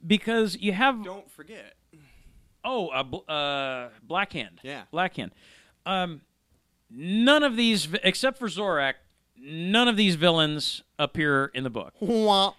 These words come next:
Speaker 2: wah.
Speaker 1: Yeah, it's, it's kind of a big
Speaker 2: Well,
Speaker 1: fake out.
Speaker 2: I think there's, this is actually gonna be one of, did it end it?
Speaker 1: It, it's done. This is a one and done.
Speaker 2: Oh, that's garbage.
Speaker 1: Yeah, and that's another part of my complaint about this is that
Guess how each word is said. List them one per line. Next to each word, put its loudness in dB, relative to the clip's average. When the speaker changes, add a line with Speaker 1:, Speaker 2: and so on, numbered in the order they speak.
Speaker 2:
wah. -4
Speaker 1:
Yeah, 6
it's, 0
it's -4
kind 2
of 2
a 2
big 2
Speaker 2:
Well, -8
Speaker 1:
fake 4
out. 0
Speaker 2:
I -8
think -14
there's, -14
this -20
is -18
actually -14
gonna -12
be -18
one -12
of, -14
did -8
it -12
end -8
it? -12
Speaker 1:
It, 4
it's 0
done. 2
This 2
is 2
a 8
one 4
and -2
done. -4
Speaker 2:
Oh, 0
that's 0
garbage. 2
Speaker 1:
Yeah, 6
and 2
that's 4
another 2
part 2
of 2
my 2
complaint 0
about 2
this -2
is -8
that 2